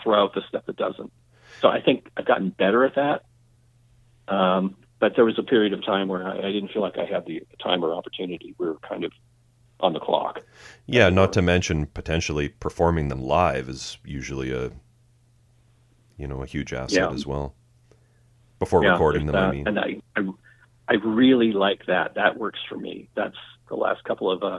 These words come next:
Speaker 1: Urinals albums were like that. We worked them up, we played them live for months and months, and then we went in and recorded them. And by then they were ready to go, and they were thematically coherent, and they were tight.
Speaker 2: That's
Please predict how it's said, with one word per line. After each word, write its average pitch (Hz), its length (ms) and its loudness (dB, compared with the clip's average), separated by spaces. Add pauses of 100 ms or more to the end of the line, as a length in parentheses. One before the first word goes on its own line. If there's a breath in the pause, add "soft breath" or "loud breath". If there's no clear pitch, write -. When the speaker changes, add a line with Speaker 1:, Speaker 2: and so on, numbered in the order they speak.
(120)
Speaker 1:
Urinals 107 340 -2
albums - 440 -8
were - 140 -6
like - 240 -8
that. - 280 -4
We - 240 -20
worked - 200 -4
them 127 120 6
up, - 260 4
we 87 140 -2
played 104 300 4
them 95 160 0
live 151 380 6 (120)
for 87 100 -2
months 95 340 -4
and 87 140 -4
months, 143 360 2
and 92 120 -6
then 95 140 -6
we 95 100 -4
went 98 160 -2
in 92 120 -4
and 95 120 -8
recorded 117 420 -2
them. - 120 -14
And 90 140 -16
by 87 180 0
then 110 240 -2
they 92 100 0
were 87 280 -6 (100)
ready 101 240 -2
to - 100 -14
go, 127 400 2
and 95 100 -6
they 87 140 -10
were 90 120 -16 (160)
thematically 98 500 -6
coherent, - 540 -4 (800)
and 85 640 -8
they 92 120 -2
were 87 120 -4
tight. - 340 4 (920 soft breath)
Speaker 2:
That's 98 240 6